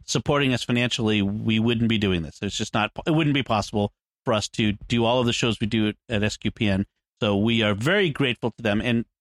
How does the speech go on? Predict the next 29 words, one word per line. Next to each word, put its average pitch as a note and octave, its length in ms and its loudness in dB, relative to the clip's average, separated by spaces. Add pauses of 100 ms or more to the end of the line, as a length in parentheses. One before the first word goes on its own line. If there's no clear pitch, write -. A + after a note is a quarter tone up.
(220)
we C3 160 0
want D3 320 0
to B2+ 360 0
especially G#3 520 -2
thank C#3+ 300 -2
this - 180 -4
week A3+ 240 -2
by B2+ 120 0
name, D#3 400 0 (380)
Stephanie G#3 480 0
L, D3+ 360 2
Heather G#3+ 340 0
C, D3+ 380 0
John G3 420 0
T, D3 320 0
Victor F#3 500 -2
L, C#3+ 360 0 (360)
and B2+ 220 -2
Tammy A3 460 0
L. G#2+ 340 2 (540)
That's A#2+ 260 -4
through C#3 180 0
their C#3+ 340 0
generous F3 360 0
donations D#3 480 0
and E3+ 260 2
of D3 140 0
all C3 300 2
the C3+ 320 0